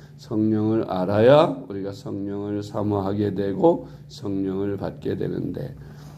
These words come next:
성령을 받아서 우리가 신앙생활을 해야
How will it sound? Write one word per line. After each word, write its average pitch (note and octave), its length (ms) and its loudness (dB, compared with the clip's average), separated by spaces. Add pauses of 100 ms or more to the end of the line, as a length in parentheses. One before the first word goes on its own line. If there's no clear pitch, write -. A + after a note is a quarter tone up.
(200)
성령을 C#3 760 4
받아서 A#2+ 800 2
우리가 A#2+ 420 2
신앙생활을 A2+ 920 0
해야 A#2+ 480 2